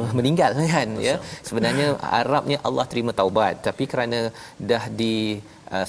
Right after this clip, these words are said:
Speaker 1: sampaikan oleh Nabi untuk dipulaukan, buat dalam kerangka yang dibenarkan. Tetapi bila kawan bertaubat, kitalah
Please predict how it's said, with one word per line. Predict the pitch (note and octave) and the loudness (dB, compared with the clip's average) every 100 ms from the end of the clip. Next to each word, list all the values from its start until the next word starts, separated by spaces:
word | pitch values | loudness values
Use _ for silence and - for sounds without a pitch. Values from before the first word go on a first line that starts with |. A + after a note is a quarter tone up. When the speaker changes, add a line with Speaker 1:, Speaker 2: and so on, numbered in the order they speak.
| - | -2
Speaker 1:
sampaikan | F#2+ A#2 A#2 A2+ | -2 -2 -4 -4
oleh | G2+ G2+ | -4 -4
Nabi | G2+ G#2 G2 | -4 -4 -6
untuk | G#2+ G2 | -6 -8
dipulaukan, | G#2 A2 G#2+ G2+ C#3 D3 C3+ G#2+ | -6 -2 0 0 0 -2 -2 0
buat | D#3+ E3+ - - - | 2 0 -6 -14 -2
dalam | A2+ B2 C#3 C#3+ - | 0 2 0 -4 -8
kerangka | - A2+ A2 A#2+ A2 G2 | -6 -6 -4 -2 0 -2
yang | G2+ | -4
dibenarkan. | F#2+ G2+ F#2+ - G2+ D3+ G3 | -6 -6 -6 -4 -2 -2 -4
Tetapi | G2+ E2 - B2 F#3+ - - - - | -6 -8 -4 -2 -2 -4 -16 -14 -6
bila | G2+ G#2 G2+ G2+ G2+ - - - - - | -2 2 2 2 -2 -8 -20 -20 -18 0
kawan | C3 D3+ D#3 A2+ | 2 4 2 -2
bertaubat, | A2+ A2 G#2+ F#2+ F#2+ G2 - - - | -4 0 0 2 0 -2 -10 -20 -10
kitalah | - - D3 B2+ | -6 0 2 2